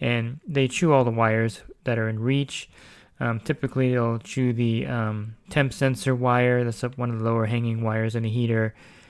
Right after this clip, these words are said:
Um, they'll chew just about any wire that's hanging low. Sometimes they'll even chew the wires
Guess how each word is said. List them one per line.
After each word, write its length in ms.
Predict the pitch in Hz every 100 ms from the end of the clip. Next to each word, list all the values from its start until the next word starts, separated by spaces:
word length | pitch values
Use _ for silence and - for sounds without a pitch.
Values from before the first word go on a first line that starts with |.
| _ -
Um, 320 | 113 107 113 127
they'll 180 | 120
chew 560 | 113 - 123 117 113 110 -
just 200 | 135 127
about 280 | 123 117 - -
any 160 | 135
wire 360 | 120 120 117 113
that's 220 | 113 -
hanging 280 | 127 120 110
low. 440 | 113 120 123 123 123 _ _ _ _ -
Sometimes 440 | - 170 180 156
they'll 100 | 139
even 200 | 135 127
chew 160 | 117 143
the 80 | 123
wires 580 | 120 120 120 120 117